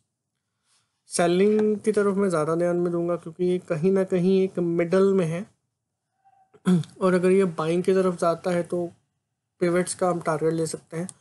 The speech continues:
but हायर चांसेस कि कहीं ना कहीं से यहाँ से सपोर्ट लेके ये नीचे आए। और अगर ये कहीं ना कहीं से यहाँ से सपोर्ट लेके नीचे आने की ट्राई करता है तो हम कहीं ना कहीं यहीं पे बाइंग कर सकते हैं। चलिए अगला स्टॉक देख लेंगे। अगला स्टॉक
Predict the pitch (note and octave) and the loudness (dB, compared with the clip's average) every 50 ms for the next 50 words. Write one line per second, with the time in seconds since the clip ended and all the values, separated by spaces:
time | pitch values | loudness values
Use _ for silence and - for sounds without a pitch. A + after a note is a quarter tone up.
0 | _ _ _ _ _ _ _ E3+ F#3 F#3 F#3 - D3+ - E3+ E3 E3+ F3+ F3 F#3 | _ _ _ _ _ _ _ 0 0 0 0 -2 -2 0 2 2 2 2 2 0
1 | F3 E3+ D#3 - F3 E3 - - F#3 F3+ F3+ E3+ - - E3+ D3+ D#3 E3 E3+ E3 | -2 -2 -2 -6 -10 -12 -8 -4 -2 -2 -2 -2 -2 -4 -2 -2 -2 -2 -2 -2
2 | F3 E3+ E3 D#3+ - F3 E3 D#3+ D#3 D3 - D#3+ D3 - _ D#3+ D#3 D3+ - E3 | -2 -4 -4 -4 -4 -4 -4 -4 -4 -6 -8 -10 -12 -12 _ -4 -4 -4 -2 -4
3 | D#3+ D#3 - F3 F3+ F#3 F3 D#3 C#3+ B2+ - - C#3+ B2 C3 - _ _ _ _ | -6 -4 -2 0 0 0 0 0 -2 -4 -2 -4 -4 -4 -4 -10 _ _ _ _
4 | _ _ _ _ _ _ - F#3 F#3+ F#3 F#3+ F3+ F#3 F#3+ G3 G3+ G3+ G3 G3 F#3+ | _ _ _ _ _ _ 2 2 4 4 4 2 2 2 2 2 2 2 0 0
5 | F#3 F3 E3+ D#3+ D#3 - F#3 E3+ E3 F#3 F#3+ G3 F#3+ F#3+ F3+ F3+ F3 - G3+ F#3+ | 0 0 0 0 0 0 0 2 2 2 2 0 0 0 0 0 0 0 0 2
6 | F3 E3 D#3+ D#3 - F#3+ F#3 F3+ - _ E3+ E3 E3+ E3 F#3 F3 D#3+ D#3 D3+ - | 2 2 -2 -2 -2 -2 -4 -4 -6 _ -4 -4 -2 -2 -2 -2 -2 -2 -4 -4
7 | D#3 D3 B2 - _ - E3 D#3+ D3+ - F#3 F3+ E3 E3 E3+ E3+ E3 - E3+ - | -6 -6 -6 -8 _ -8 -8 -8 -4 -2 -2 0 0 0 -2 -2 -2 -6 -6 -4
8 | E3 D3 D3 D3+ D3+ D#3+ D3+ D3 - - D#3+ C#3+ C3 A#2+ - _ _ _ E3+ D#3+ | -2 -2 -2 -2 -2 -4 -6 -8 -8 -10 -8 -8 -8 -10 -14 _ _ _ -6 -6
9 | D#3+ D#3+ D#3+ E3 D#3 D3+ E3 E3 E3 E3 E3 D#3+ D3+ D#3 D#3+ D#3 - E3+ D#3 D3 | -6 -2 -2 -2 -2 0 -2 -2 -2 -2 -2 -2 -2 -2 -4 -4 -4 -4 -4 -4
10 | C3+ C#3 D3 D#3+ - _ _ _ F#3+ F3+ - - A#2+ - _ _ _ _ _ _ | -4 -4 -4 -6 -8 _ _ _ -2 -2 -2 -4 -8 -10 _ _ _ _ _ _
11 | _ - G#3+ A3 A3 G3 F3+ F#3 G3 G3 - G#3+ G3+ G3+ G3 G3 F#3+ - - G3 | _ -2 2 2 2 2 2 2 0 0 0 0 0 2 0 0 -2 -2 -4 -2
12 | F#3+ G3 G3 F#3 F3+ F3+ F3+ F3+ - G3+ G3 F#3+ | 0 0 2 2 0 0 0 -2 -2 -4 -4 -4